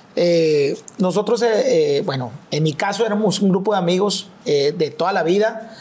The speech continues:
Después que ya veníamos platicando sobre el proyecto, llevamos haciendo algo para nosotros, eh, mismos, sin el afán, te lo, te lo, te lo afirmo, nunca de,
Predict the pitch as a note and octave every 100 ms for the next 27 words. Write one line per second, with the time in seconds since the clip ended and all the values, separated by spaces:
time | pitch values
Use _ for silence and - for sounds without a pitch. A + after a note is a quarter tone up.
0 | - - - - - - C4 F#3 F3 F3+
1 | F#3 G#3+ A3 - - - - E3+ E3 D#3
2 | E3 F#3+ G#3 G#3+ G#3 F#3+ D#3 F3+ G#3 F#3
3 | F3 D#3 D#3 D#3 F#3 G3 G3 F#3+ F#3 F3
4 | F3+ F3+ C#3+ E3 F3 F3+ D#3+ - - -
5 | - E3 F#3 G#3 F#3+ F3+ D#3 D#3 D#3+ F#3
6 | F#3+ E3+ - - - - - - C#3+ C3+
7 | C3 B2+ B2 A#2+ A#2 A2+ - - - E3+
8 | A3+ A3+ A#3+ A3+ - - - - G#3+ G3
9 | F#3 E3 F3 G3+ A#3+ G#3+ - - - -
10 | E3 C#3+ D3 D#3+ D#3 C#3 C3 B2+ - -
11 | - - - D#3 D#3+ D3 D3+ F3+ G#3+ G3+
12 | G3+ G3+ A3 F#3